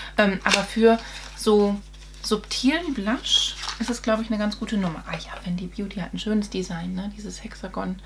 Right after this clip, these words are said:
mag ich unheimlich gerne. Das haben die schön gemacht. Ich hab im Black Friday Sale auch mir das ein oder andere von Fenty geholt und, ähm,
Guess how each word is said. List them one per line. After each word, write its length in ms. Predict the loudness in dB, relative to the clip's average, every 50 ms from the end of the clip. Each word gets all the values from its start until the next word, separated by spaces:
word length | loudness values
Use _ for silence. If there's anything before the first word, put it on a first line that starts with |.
| -18 -18 -16 -16 -16 -16 -14 -6 -4
mag 200 | -2 -2 -2 -4
ich 200 | -8 -10 0 4
unheimlich 440 | 4 4 4 4 2 0 -2 -2
gerne. 400 | -4 -2 0 0 2 2 0 0 -2 -6 -16 -20 -20 -20 -20 -20 -20 -18 -18
Das 140 | -12 -6 -2
haben 120 | 0 0
die 80 | 0 0
schön 300 | 0 2 4 4 6 4
gemacht. 480 | 4 2 0 -2 -4 -6 -12 -18 -18 -18 -18 -18 -18 -18 -18 -18 -12
Ich 100 | -4 -4
hab 80 | 0 0
im 120 | 2 2
Black 180 | 2 2 0 0
Friday 320 | 2 2 2 4 2 -2
Sale 260 | -2 -2 -2 0 0
auch 140 | 0 0 0
mir 80 | -2 -4
das 140 | -4 -4 -4
ein 180 | -4 -4 -4
oder 120 | -4 -4 -6
andere 220 | -6 -6 -6 -6
von 180 | -6 -4 -4 -4
Fenty 320 | -4 -4 -4 -4 -4 -6
geholt 680 | -6 -6 -6 -4 -2 0 0 0 0 0 -2 -4 -4 -4
und, 300 | -6 -6 -6 -6 -4 -4
ähm, 260 | -4 -4 -4 -4 -6